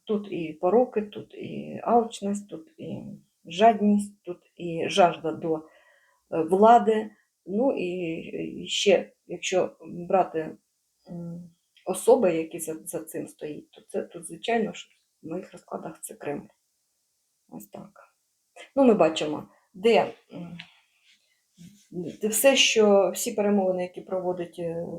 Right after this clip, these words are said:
пан Єрмак, вони, м, майже закінчуються, а, катастрофою, да?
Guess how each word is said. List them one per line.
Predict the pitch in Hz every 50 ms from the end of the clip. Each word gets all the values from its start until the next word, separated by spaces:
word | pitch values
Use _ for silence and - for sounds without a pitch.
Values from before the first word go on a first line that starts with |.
| - _
пан | 196 175 170 170
Єрмак, | 175 180 190 214 247 285 302 294 -
вони, | - - 175 185 185 190 196 196 196
м, | - - 202 190 185 170 - 165 180 196
майже | 220 254 233 208 190 185
закінчуються, | 185 185 180 - 202 202 202 - - 185 180 - _ - - 185 - - - - - _ _ _ _ _ _ _ _ _ _ _ - - - - _ _ _ _ 208 _
а, | - 180 175 185 185 180 180 - - - - - - - - _ - -
катастрофою, | - 233 233 226 208 - - 175 165 160 160 - 165 156 151 143
да? | 170 208 233 233